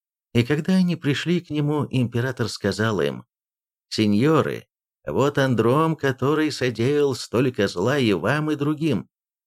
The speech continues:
Мне кажется, что я не смогу творить над ним правосудие, чтобы удовлетворить желание каждого из вас. И я отдаю его вам, чтобы вы сделали с ним что хотите».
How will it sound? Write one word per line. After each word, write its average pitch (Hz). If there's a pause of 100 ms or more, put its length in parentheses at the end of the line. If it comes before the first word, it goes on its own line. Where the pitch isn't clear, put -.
(380)
Мне 95
кажется, 135
что 107
я 113
не 131
смогу 101
творить 113
над 104
ним 127
правосудие, 113 (340)
чтобы 127
удовлетворить 113
желание 123
каждого 92
из 67
вас. 73 (540)
И 127
я 160
отдаю 135
его 127
вам, 101 (340)
чтобы 185
вы 202
сделали 135
с -
ним 117 (220)
что -
хотите». -